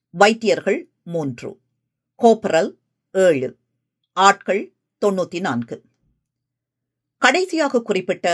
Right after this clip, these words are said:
கம்பெனி ஆயிரத்தி எழுநூற்றி எண்பத்தி எட்டில் ஆரம்பிக்கப்பட்டது. மலே வம்சாவளியிலிருந்து திரட்டப்பட்ட ஆட்களுக்கு மாதத்துக்கு நான்கு ராயல் டாலர் அல்லது உள்நாட்டு துருப்பினருக்கு கொடுப்பதில் மூன்றில் இரண்டு பங்கும்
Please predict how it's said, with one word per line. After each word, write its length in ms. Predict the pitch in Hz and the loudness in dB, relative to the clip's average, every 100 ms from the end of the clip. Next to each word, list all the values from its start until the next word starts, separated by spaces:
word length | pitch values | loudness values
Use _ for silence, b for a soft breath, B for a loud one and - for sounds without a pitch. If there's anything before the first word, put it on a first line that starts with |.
| 165 - | -2 -2
கம்பெனி 460 | 208 196 196 120 165 - _ | 0 0 0 0 -4 -8 _
ஆயிரத்தி 480 | 190 247 294 277 220 | 4 4 2 -2 -2
எழுநூற்றி 440 | 175 175 170 190 165 - | -2 -6 -8 -8 -8 -6
எண்பத்தி 380 | 196 196 - | -4 -6 -2
எட்டில் 380 | 160 - 165 143 226 | -2 -2 -2 -4 -2
ஆரம்பிக்கப்பட்டது. 800 | 175 160 123 127 123 127 120 123 - _ _ _ _ _ _ _ _ | 0 2 0 -6 -8 -8 -6 -8 -10 _ _ _ _ _ _ _ _
மலே 320 | 202 220 285 339 | 2 2 2 -2
வம்சாவளியிலிருந்து 1040 | 226 175 226 233 175 175 175 170 175 175 - | 0 0 2 2 2 -2 -2 -4 -4 -4 0
திரட்டப்பட்ட 600 | 190 196 202 - 147 143 - | 2 2 -2 -4 -4 -4 0
ஆட்களுக்கு 560 | 170 - 160 160 - 392 - 143 | 0 0 -4 -4 -8 -12 -12 -8
மாதத்துக்கு 640 | 160 196 196 - 143 - 320 b b b | -2 0 -2 -4 -8 -6 -8 b b b
நான்கு 460 | 185 202 247 277 240 | 0 2 2 0 0
ராயல் 420 | 165 175 165 147 | 2 2 2 0
டாலர் 380 | 156 147 117 - - _ _ _ | 0 0 -2 -10 -16 _ _ _
அல்லது 360 | 202 233 240 247 254 - | 0 2 0 0 -4 -2
உள்நாட்டு 480 | 190 254 262 240 226 | 0 2 0 0 -4
துருப்பினருக்கு 640 | 196 180 190 175 160 - | -4 -4 -4 -4 -4 -6
கொடுப்பதில் 560 | 160 180 170 170 165 120 - | -4 -4 0 0 0 -2 -6
மூன்றில் 460 | 185 240 233 220 175 | 0 2 2 0 -2
இரண்டு 340 | 175 175 196 - | -2 0 0 -2
பங்கும் 380 | 135 120 170 | -4 -4 -6